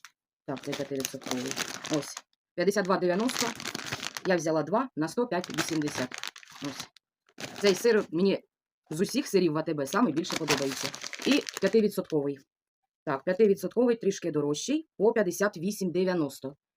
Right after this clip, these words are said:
Взяла два пакета. І ще є дев'ятивідсотковий, він трішки ще дорожчий. Я тут ставлю, покажу, яка ціна зараз на акції. Так. Далі я взяла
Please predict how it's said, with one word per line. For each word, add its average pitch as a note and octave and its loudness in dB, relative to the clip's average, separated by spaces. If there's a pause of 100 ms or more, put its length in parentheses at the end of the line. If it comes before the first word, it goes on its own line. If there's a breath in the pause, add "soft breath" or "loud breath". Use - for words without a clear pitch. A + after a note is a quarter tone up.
(160)
Взяла D#3+ 2
два D#3 2
пакета. E3 0 (1300)
І G3+ 4
ще G#3+ 6
є G3 8
дев'ятивідсотковий, A3+ 4 (260)
він G3 2
трішки E3+ -2
ще F3+ 2
дорожчий. C3+ 0 (260)
Я E3 2
тут D3+ -6
ставлю, G3 2
покажу, C3 -4 (320)
яка C3+ -6
ціна C3 -6 (340)
зараз C3+ -6
на B2+ -2
акції. B2+ -6 (2750)
Так. - -6 (1000)
Далі G#3 6
я F#3 6
взяла F3 2